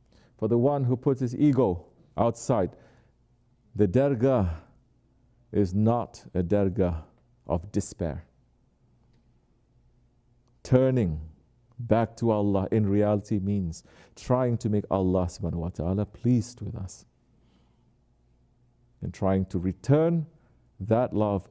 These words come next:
to Allah. Sahibul Saif is saying, "If you are not making Allah happy with you, then the whole world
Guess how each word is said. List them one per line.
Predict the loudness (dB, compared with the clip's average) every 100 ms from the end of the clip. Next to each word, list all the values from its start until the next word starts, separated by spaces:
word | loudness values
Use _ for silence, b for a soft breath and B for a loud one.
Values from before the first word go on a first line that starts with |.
| -18
to | -6 -2
Allah. | -2 -4 -6 -12 -12
Sahibul | -2 0 2 2
Saif | 2 0 0
is | 0
saying, | 2 2 0 -6 B B B
"If | 2 4
you | 4
are |
not | 2 0 0
making | 0 0 0
Allah | 0 2 2 0
happy | -4 -2 0 0 2 2
with | 4 2 2
you, | 0 -2 -8 _ B B B B
then | 0 2
the | 2
whole | 2 2 2 2
world | 2 2 2 -2